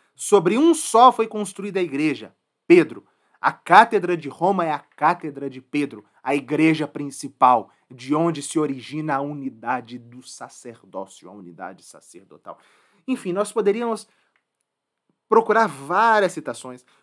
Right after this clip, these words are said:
várias provas, não apenas de que a igreja de Roma era reconhecida como especial, mas que o bispo de Roma, o papa, posteriormente chamado papa, ou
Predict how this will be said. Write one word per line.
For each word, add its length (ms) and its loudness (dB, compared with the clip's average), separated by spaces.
várias 720 0
provas, 500 6
não 160 -2
apenas 460 0
de 100 -12
que 100 -4
a 40 0
igreja 340 -2
de 80 -6
Roma 380 -4
era 160 -2
reconhecida 600 -6
como 280 -4
especial, 880 0
mas 220 -2
que 240 -12
o 80 -8
bispo 640 0
de 100 -6
Roma, 380 0
o 40 -20
papa, 600 -8
posteriormente 640 -20
chamado 280 -14
papa, 300 -8
ou 300 -4